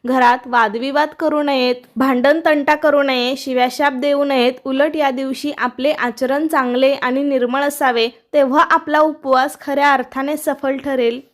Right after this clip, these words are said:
या दिवशी आपल्या मनावर संयम ठेवून फक्त आपण त्या दिवशी एकाग्र मनाने जास्तीत जास्त देवीची आराधना करावी,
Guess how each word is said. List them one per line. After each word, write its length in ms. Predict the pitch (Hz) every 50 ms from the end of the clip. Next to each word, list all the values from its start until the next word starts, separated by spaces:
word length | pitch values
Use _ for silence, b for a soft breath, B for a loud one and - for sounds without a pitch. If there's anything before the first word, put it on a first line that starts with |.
| _ _ -
या 140 | 269 285 285
दिवशी 420 | 262 311 294 294 269 - - 320 330 330
आपल्या 300 | 294 277 254 277 285 294
मनावर 460 | 285 285 269 269 277 277 294 320 359 349
संयम 460 | 349 - 339 311 302 302 311 311 311
ठेवून 400 | 311 - 320 285 277 277 285 294 285
फक्त 300 | - 311 311 - - -
आपण 400 | 302 285 277 - 269 269 277 302 285
त्या 140 | - 277 262
दिवशी 400 | 247 262 269 269 269 262 - 302 285 -
एकाग्र 520 | 269 247 240 - 269 277 277 262 294 294
मनाने 460 | 294 294 285 277 262 262 262 269 277 285
जास्तीत 460 | 247 269 247 226 233 - - 294 262 240
जास्त 260 | 294 285 285 - - 320
देवीची 440 | 269 294 277 254 254 262 254 -
आराधना 520 | 294 269 247 233 240 247 254 262 254 262 -
करावी, 440 | 262 285 269 262 247 226 226 226